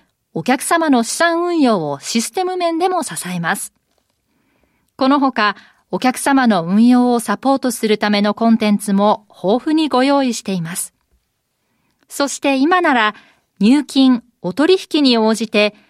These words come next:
最大五十万円キャッシュバックされる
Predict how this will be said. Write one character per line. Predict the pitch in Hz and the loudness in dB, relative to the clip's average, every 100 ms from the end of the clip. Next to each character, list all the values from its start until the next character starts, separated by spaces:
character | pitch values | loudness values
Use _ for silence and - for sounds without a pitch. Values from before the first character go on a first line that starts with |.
| _ _ | _ _
最 | - 247 240 | -4 -2 0
大 | 226 220 202 - | 0 0 -2 -6
五 | 156 | -10
十 | 160 233 359 | -4 -2 0
万 | 381 392 | 2 0
円 | 359 262 202 _ | 2 0 -2 _
キ | 277 | -6
ャ | |
ッ | 226 | -4
シ | - | -4
ュ | |
バ | 269 285 | -2 -2
ッ | |
ク | - | -4
さ | 269 240 | -4 -2
れ | 226 | 0
る | 214 220 - | 0 0 -2